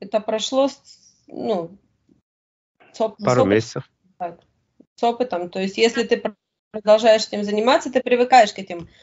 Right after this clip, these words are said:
Speaker 1: энергия, и, да.
Speaker 2: А вот этот писк в ушах, когда он идет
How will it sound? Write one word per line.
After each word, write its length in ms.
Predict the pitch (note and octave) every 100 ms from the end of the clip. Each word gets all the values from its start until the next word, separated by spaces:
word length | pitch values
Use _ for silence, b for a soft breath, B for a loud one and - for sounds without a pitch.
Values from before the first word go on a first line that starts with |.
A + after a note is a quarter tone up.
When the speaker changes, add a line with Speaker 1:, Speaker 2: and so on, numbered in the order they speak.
| b b b -
Speaker 1:
энергия, 600 | G#3 F#3+ E3+ E3+ D#3+ -
и, 300 | - - -
да. 120 | - F#3
Speaker 2:
А 80 | G2
вот 160 | A2
этот 280 | C3+ C3+ -
писк 340 | C#3+ E3+ - B2
в 60 |
ушах, 400 | A2+ - F2 E2
когда 260 | - D#2+ F2
он 120 | F#2 G2
идет 480 | A#2 D3+ E3+ -